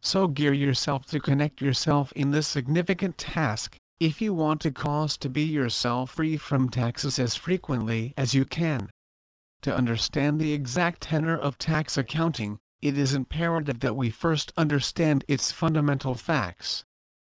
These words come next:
If defined commonly, it refers to the filing of the tax returns, as well as chalking out the future tax obligations.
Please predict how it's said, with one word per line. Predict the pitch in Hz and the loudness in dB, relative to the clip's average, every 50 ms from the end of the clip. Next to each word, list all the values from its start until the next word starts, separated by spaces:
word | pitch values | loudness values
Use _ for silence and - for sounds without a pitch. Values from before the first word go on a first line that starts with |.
| _ _ _ _ _ | _ _ _ _ _
If | - 147 - - | -6 -6 -4 -2
defined | - 151 147 - - 147 139 139 147 143 123 | -2 -2 -2 -2 -2 -2 0 2 2 2 0
commonly, | - - 170 160 160 160 143 120 107 104 95 87 90 - _ _ _ _ | 0 0 0 2 2 2 2 2 0 -2 -4 -4 -6 -12 _ _ _ _
it | 131 139 135 | -2 0 2
refers | 147 143 117 - - 156 147 131 - | 2 0 0 0 2 2 2 2 2
to | - 135 | 0 0
the | 123 127 120 | 2 0 0
filing | - - - 160 165 175 165 156 147 131 120 | 0 -2 -2 0 0 0 2 2 2 2 0
of | 113 120 127 | 0 -2 -2
the | 143 139 | -2 -2
tax | - - 135 139 139 - - - | -2 -2 -2 -2 -4 -4 -6 -4
returns, | - 123 - - - 147 135 110 95 85 82 - - - - _ _ _ _ - | -2 -2 -2 -2 -2 -2 -2 -2 -4 -6 -8 -10 -10 -10 -12 _ _ _ _ -4
as | 117 117 110 113 | -2 -2 0 0
well | 120 131 127 127 120 | 0 0 2 2 0
as | 113 - | -2 -2
chalking | - - - - 160 160 180 175 - 160 151 147 | -4 -4 -2 0 2 2 0 0 -2 -2 0 0
out | 143 135 139 139 - | 2 0 0 0 -2
the | - 135 | -4 -4
future | - - 190 165 - - 170 151 | -2 -2 -4 -2 0 0 0 0
tax | - - - 170 175 - - - | 0 -2 -2 -2 -2 -2 0 2
obligations. | 143 127 123 131 135 139 135 135 135 139 - - 120 107 95 90 - - - - | 2 2 2 2 0 0 0 2 0 0 0 -2 -4 -4 -4 -6 -8 -10 -12 -14